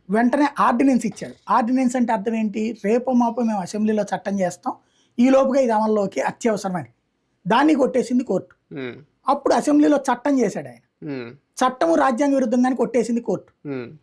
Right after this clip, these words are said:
Speaker 1: కొట్టేశాక ఈ లోపు రాజశేఖర రెడ్డి చనిపోయారు.
Speaker 2: Hmm.
Speaker 1: తర్వాత దీన్ని రివ్యూకి అప్పటికే సుప్రీంకోర్టులో వేశారు.
Speaker 2: Hmm.
Speaker 1: రాజ్యాంగ ధర్మాసనానికి రివ్యూ అని. సుప్రీంకోర్టు
Speaker 2: అవును.
Speaker 1: కూడా కొట్టేశాడు. సుప్రీంకోర్టు రాజ్యాంగ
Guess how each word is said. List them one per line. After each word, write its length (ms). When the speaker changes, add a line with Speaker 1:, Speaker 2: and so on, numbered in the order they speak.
Speaker 1:
కొట్టేశాక 600
ఈ 80
లోపు 240
రాజశేఖర 360
రెడ్డి 160
చనిపోయారు. 340
Speaker 2:
Hmm. 160
Speaker 1:
తర్వాత 320
దీన్ని 280
రివ్యూకి 400
అప్పటికే 380
సుప్రీంకోర్టులో 540
వేశారు. 260
Speaker 2:
Hmm. 180
Speaker 1:
రాజ్యాంగ 500
ధర్మాసనానికి 600
రివ్యూ 200
అని. 100
సుప్రీంకోర్టు 400
Speaker 2:
అవును. 140
Speaker 1:
కూడా 60
కొట్టేశాడు. 360
సుప్రీంకోర్టు 600
రాజ్యాంగ 380